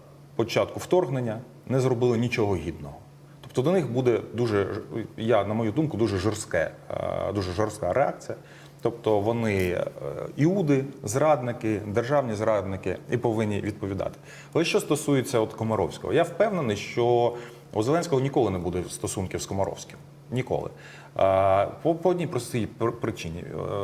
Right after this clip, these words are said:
він, він зрадив от перед вторгненням. Але є розуміння поведінки окремих персонажів після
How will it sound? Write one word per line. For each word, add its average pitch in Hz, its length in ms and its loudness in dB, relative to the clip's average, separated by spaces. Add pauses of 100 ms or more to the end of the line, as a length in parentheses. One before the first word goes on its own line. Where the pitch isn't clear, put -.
(300)
він, 139 360 0
він 123 180 0
зрадив 110 480 2
от - 320 -6
перед 92 240 2
вторгненням. - 520 -8 (140)
Але 113 340 4 (560)
є 156 420 4 (360)
розуміння 123 880 2
поведінки 113 760 2
окремих 98 420 0
персонажів 131 720 -2 (320)
після 90 160 2